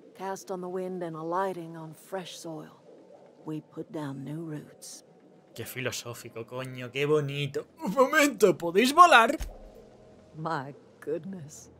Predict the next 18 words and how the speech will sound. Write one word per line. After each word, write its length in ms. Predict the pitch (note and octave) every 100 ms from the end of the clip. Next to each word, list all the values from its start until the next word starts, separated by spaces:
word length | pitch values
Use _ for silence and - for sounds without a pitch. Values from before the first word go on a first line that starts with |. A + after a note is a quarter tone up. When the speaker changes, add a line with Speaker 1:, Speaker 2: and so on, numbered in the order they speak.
| - - - -
Speaker 1:
Aren't 400 | G3 G#3 E3+ -
you 180 | E3 G3
just 380 | D3 F3 F3 -
charming? 420 | - - F#3+ -
Speaker 2:
<laughs> 1400 | G#3+ - C4+ - - - - - B3 - F4+ - - -
Se 140 | D4
cree 180 | F3+ D3+
divino, 340 | C3+ C3 C3 A#2+
dice, 240 | A#2+ A#2
"Sí, 140 | A#2+
es 80 | D3
que 180 | A3 B3
soy 120 | A#3
tonto." 460 | F3+ A3 B3+ - A3+ B3+ G#3 - - - - - - - - -
<laughs> 840 | F#3 C4+ - - - - - -
¿Este 160 | - B3+
invernadero 440 | A3+ B2+ A2 G#2+
tuyo? 220 | - B2